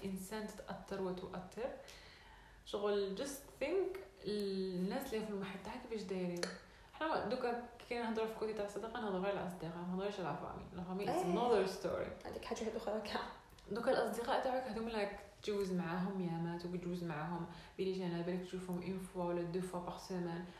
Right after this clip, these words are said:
Speaker 1: راك تقعد وتقصر
Speaker 2: مي
Speaker 1: معاهم.
Speaker 2: فو با ننكروا العفسه تاع سي كو سي فريمون اش بالك نتلاقاو بزاف، باسكو كل واحد منهم
Speaker 1: آه.
Speaker 2: يقرا كامل، مي اش عشرة وعشرين نهضروا مع بعضنا.
Speaker 1: خلينا من اليوم نزوز، ماشي نهضر، مي نهضر على الكوتي تاع لا، لا كاليتي تاع الهضره. دوكا
Speaker 2: مهم.
Speaker 1: باغ اكزومبل داركم واش تهضر معاهم؟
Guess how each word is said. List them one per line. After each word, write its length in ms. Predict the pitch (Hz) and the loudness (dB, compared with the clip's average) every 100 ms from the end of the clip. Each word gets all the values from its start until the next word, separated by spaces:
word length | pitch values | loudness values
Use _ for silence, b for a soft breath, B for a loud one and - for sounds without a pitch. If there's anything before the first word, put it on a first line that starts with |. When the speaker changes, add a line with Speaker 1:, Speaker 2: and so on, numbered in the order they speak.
| - | -6
Speaker 1:
راك 80 | 320 | -6
تقعد 440 | - - - 262 214 | -6 0 2 4 2
وتقصر 340 | 196 185 254 | 0 2 6
Speaker 2:
مي 100 | - | 6
Speaker 1:
معاهم. 200 | - 285 | 8 8
Speaker 2:
فو 80 | 294 | 10
با 640 | 339 339 302 269 254 247 | 10 10 6 4 4 4
ننكروا 300 | 254 254 247 | 2 4 6
العفسه 280 | 233 226 254 | 6 6 4
تاع 120 | 240 | 4
سي 160 | 233 233 | 2 -2
كو 120 | 214 | -4
سي 160 | - 208 | -2 0
فريمون 260 | 214 269 | 2 0
اش 80 | 277 | 0
بالك 220 | 226 214 | 0 0
نتلاقاو 400 | 208 208 196 196 | -2 -2 -2 -2
بزاف، 340 | 190 - 190 190 | -4 -2 -2 -2
باسكو 220 | - 196 202 | -4 -4 -2
كل 60 | |
واحد 180 | 202 196 | -2 0
منهم 200 | 202 196 | 2 2
Speaker 1:
آه. 40 | |
Speaker 2:
يقرا 260 | 185 - 185 | 0 -2 -4
كامل، 300 | 269 311 247 | -4 2 4
مي 60 | 208 | 6
اش 60 | 208 262 | 4 4
عشرة 240 | - 247 | 4 4
وعشرين 300 | 247 - 370 | 4 2 0
نهضروا 260 | 330 320 311 | 4 6 6
مع 200 | 254 247 | 4 4
بعضنا. 380 | 247 226 196 190 - - - | 6 6 4 -2 -6 -10 -6
Speaker 1:
خلينا 260 | 226 330 415 | 0 6 8
من 60 | |
اليوم 180 | 330 262 | 8 6
نزوز، 360 | 226 220 185 208 | 4 0 0 0
ماشي 140 | 220 | 0
نهضر، 200 | 240 208 B B - | 0 0 B B -4
مي 180 | 202 220 | 2 2
نهضر 300 | 214 220 220 | 2 2 2
على 140 | 214 | 2
الكوتي 360 | 208 233 226 254 | 2 0 0 -4
تاع 160 | 208 | -2
لا، 80 | 180 175 165 175 | 0 2 2 0
لا 140 | 180 180 | 0 -2
كاليتي 340 | 262 262 226 285 | -2 0 0 -2
تاع 140 | 277 | 0
الهضره. 400 | 220 185 160 160 160 | 0 0 0 -2 -2
دوكا 220 | 190 226 | 4 4
Speaker 2:
مهم. 300 | 226 233 202 - | 6 2 2 2
Speaker 1:
باغ 100 | 185 | 4
اكزومبل 360 | 190 254 214 | 4 4 4
داركم 300 | 190 180 180 | 4 4 2
واش 100 | 190 | 0
تهضر 260 | 202 190 175 | 2 2 4
معاهم؟ 380 | 165 151 175 | 2 0 0